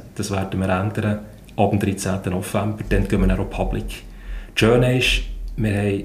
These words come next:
Leute eingeladen, von Start-up-Unternehmern. Wir haben ganz junge Leute, die zum Beispiel bei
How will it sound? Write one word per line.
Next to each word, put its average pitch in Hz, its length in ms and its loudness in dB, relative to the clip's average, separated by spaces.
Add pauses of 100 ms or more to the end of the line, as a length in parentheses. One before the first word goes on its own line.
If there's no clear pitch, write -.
Leute 117 320 4
eingeladen, 117 500 -2 (420)
von - 180 -4
Start-up-Unternehmern. 104 1200 0
Wir 101 100 -2
haben 95 220 -2
ganz 107 300 2
junge 107 260 4
Leute, 107 360 0 (160)
die 92 100 -6
zum 95 160 -4
Beispiel 98 440 0
bei 92 300 2